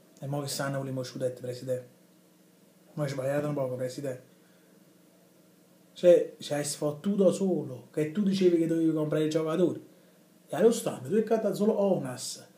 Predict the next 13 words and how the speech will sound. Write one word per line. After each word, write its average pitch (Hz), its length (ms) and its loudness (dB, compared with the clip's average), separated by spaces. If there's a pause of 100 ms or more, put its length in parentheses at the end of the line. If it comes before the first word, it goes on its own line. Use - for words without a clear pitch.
(340)
Abbiamo 165 400 0
venduto 170 300 0
Maximovic 196 1000 0
e 175 80 2
Giaccherini. 156 840 -2 (920)
C'è 151 180 0
tutto - 240 -2
rispetto 170 400 2
per 160 80 -2
Giaccherini, 160 540 0
con 156 120 6
schifo 180 440 0
pure. 160 260 -2